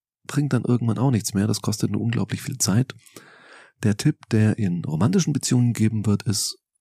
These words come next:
von der eigenen Seite aus damit abschließen und sich neu orientieren. Das heißt, im Business-Kontext natürlich auch, dir klar zu werden, dass du von dieser Person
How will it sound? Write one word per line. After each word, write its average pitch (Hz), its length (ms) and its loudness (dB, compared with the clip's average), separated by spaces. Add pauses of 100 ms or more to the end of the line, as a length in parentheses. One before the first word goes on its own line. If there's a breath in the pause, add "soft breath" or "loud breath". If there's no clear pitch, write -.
(160)
von - 180 -6
der - 100 -2
eigenen 120 260 2
Seite 101 300 0
aus 95 300 -2 (220)
damit 127 240 -6
abschließen 110 540 -2 (1080)
und 98 140 0
sich 101 140 -2
neu - 180 -2
orientieren. - 480 -6 (1300 loud breath)
Das 160 240 4
heißt, 165 240 4
im 101 100 0
Business-Kontext 143 800 0
natürlich 117 400 0
auch, 117 280 2 (840 loud breath)
dir 95 120 0
klar 117 260 2
zu - 180 -2
werden, 117 340 2 (520 loud breath)
dass 156 260 2
du 165 100 0
von 92 260 0
dieser 143 280 2
Person 104 640 0